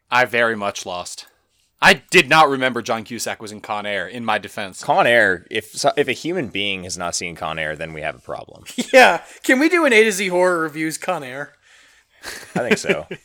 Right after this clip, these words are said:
Speaker 3: I just
Speaker 1: When
Speaker 3: wa-
Speaker 1: we have a Patreon, maybe one of our levels will be, like, we put out a once-a-month podcast about a not horror movie.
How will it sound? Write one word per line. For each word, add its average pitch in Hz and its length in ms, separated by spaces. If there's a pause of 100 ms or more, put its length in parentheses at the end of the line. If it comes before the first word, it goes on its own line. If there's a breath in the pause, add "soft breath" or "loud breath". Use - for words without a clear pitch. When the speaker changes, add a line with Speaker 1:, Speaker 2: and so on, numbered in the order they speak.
(640 soft breath)
Speaker 3:
I 175 60
just 190 80
Speaker 1:
When 190 80
Speaker 3:
wa- 233 60
Speaker 1:
we 254 60
have 208 100
a 180 60
Patreon, 131 640
maybe 160 200
one 151 200
of 143 60
our 139 100
levels 120 360
will 123 100
be, 120 140
like, 117 220
we 135 80
put 151 160
out 135 160
a 117 60
once-a-month 123 640
podcast 117 500
about 113 180
a 104 60
not 107 280
horror 95 280
movie. 95 320